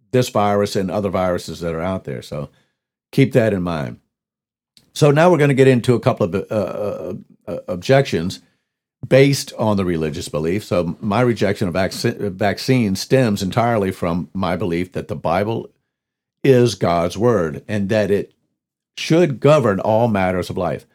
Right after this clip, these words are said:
I am an avid student of the Bible and base my conclusions on numerous Old Testament, New, New Testament scriptures.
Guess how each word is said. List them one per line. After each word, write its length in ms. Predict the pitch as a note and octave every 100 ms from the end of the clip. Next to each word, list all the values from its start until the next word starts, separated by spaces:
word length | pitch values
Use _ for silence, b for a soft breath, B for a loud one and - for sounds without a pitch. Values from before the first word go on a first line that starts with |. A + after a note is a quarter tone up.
| _ _ _ _ _ _ _ _ _ _ _ _ _
I 100 | A#2+
am 120 | A#2 G2+
an 100 | F#2+
avid 260 | A#2 C3+
student 360 | - A#2+ A#2+ A#2
of 60 |
the 80 | A#2
Bible 400 | G2+ F2+ E2+ G2+
and 240 | G2+ G2+ E2
base 280 | G2+ G#2
my 180 | G2 G2+
conclusions 600 | G#2 G#2+ G2 E2+ G#2 G2
on 400 | - F#2+ F2 F2
numerous 460 | A2 C3+ B2 B2 B2+
Old 220 | G#2 G#2
Testament, 380 | - F#2+ G2+ G2
New, 160 | F2+ F#2 _
New 120 | G#2 G2
Testament 380 | G2 F#2+ F#2
scriptures. 400 | - B2+ B2 E2